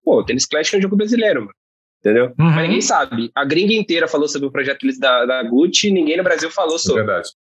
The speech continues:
Speaker 1: E é um puta projeto que, cara, é referência global, sério. Toda vez que você vê sobre Balenciaga fal-, fazendo o Riangini, você vai
Speaker 2: Uhum.
Speaker 1: ver a galera citando o Gucci no Tennis Clash, mano.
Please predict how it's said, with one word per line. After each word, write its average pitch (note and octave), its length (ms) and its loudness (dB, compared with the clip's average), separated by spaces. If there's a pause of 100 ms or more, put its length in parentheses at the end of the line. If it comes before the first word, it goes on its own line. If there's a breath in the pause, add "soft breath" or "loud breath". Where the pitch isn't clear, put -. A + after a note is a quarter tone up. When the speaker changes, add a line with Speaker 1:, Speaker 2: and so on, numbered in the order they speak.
(160)
Speaker 1:
E C3+ 100 4
é D3+ 60 6
um F3 120 2
puta G#3 220 0
projeto F3 380 -2
que, F#3 100 -6
cara, B2 380 0
é C#3 100 0
referência F3+ 480 -4
global, F3+ 420 0
sério. A#2+ 400 -2
Toda E3+ 220 -4
vez E3+ 220 -4
que - 60 -14
você C#3+ 440 -2
vê C3+ 180 -2
sobre C3+ 220 -4
Balenciaga B2 840 0
fal-, A#2 200 -4 (220)
fazendo A2+ 580 0 (240)
o A#2+ 120 0
Riangini, B2 680 0 (440)
você - 160 0
vai D3+ 220 4
Speaker 2:
Uhum. C#3+ 80 -2
Speaker 1:
ver C3+ 160 -2
a C#3+ 40 -2
galera D3+ 320 0
citando C#3+ 480 -2
o D3 180 -2
Gucci C#3 400 0
no E3 120 2
Tennis G3+ 220 -2
Clash, A3+ 380 -2
mano. G2 240 -2